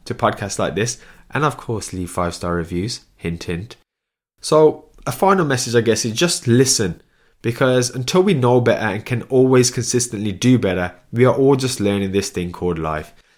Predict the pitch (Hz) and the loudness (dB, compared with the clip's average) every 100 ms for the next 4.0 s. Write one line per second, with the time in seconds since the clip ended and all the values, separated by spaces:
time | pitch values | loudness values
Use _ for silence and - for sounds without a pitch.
0 | - 120 127 123 143 156 156 139 139 110 | 2 6 6 6 6 6 6 6 6 4
1 | 113 98 87 - - - - 131 135 123 | 2 2 -2 -10 -8 -4 2 2 2 0
2 | 131 120 110 95 92 - 92 90 90 - | 0 0 0 0 0 0 -2 -2 -4 -4
3 | 101 95 95 101 95 - 87 87 90 | -2 -2 -2 -2 -2 -2 -4 -4 -6